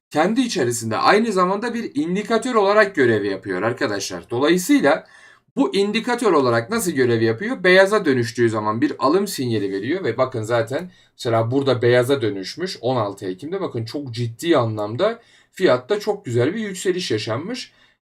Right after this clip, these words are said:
Ve griye dönüştüğünde de özellikle bakın bu alandaki düşüşü zaten görüyorsunuz. E zaten biraz daha geriye gidersek bakın bu alanda griye dönüşmesiyle birlikte fiyatların nasıl çakıldığını görüyorsunuz. Yani iyi çalışır. Özellikle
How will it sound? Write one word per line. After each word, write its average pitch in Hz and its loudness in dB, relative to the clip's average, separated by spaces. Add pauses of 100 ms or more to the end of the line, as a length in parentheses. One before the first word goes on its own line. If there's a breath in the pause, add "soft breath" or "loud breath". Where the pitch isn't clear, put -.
(100)
Ve 143 6
griye 143 4
dönüştüğünde 190 -2
de 147 -2
özellikle 117 0
bakın 131 -6
bu 143 6
alandaki 131 0
düşüşü 131 -6
zaten 131 -2
görüyorsunuz. 135 -4 (320 soft breath)
E 131 -2
zaten 139 4
biraz 135 2
daha 120 4
geriye 123 0
gidersek 135 -2
bakın 120 -6
bu 143 4
alanda 113 0
griye 127 0
dönüşmesiyle 123 -2
birlikte 107 -4 (340 soft breath)
fiyatların 147 2
nasıl 170 -4
çakıldığını 131 -4
görüyorsunuz. 113 -4
Yani 226 0
iyi 269 6
çalışır. 107 -4
Özellikle 175 -2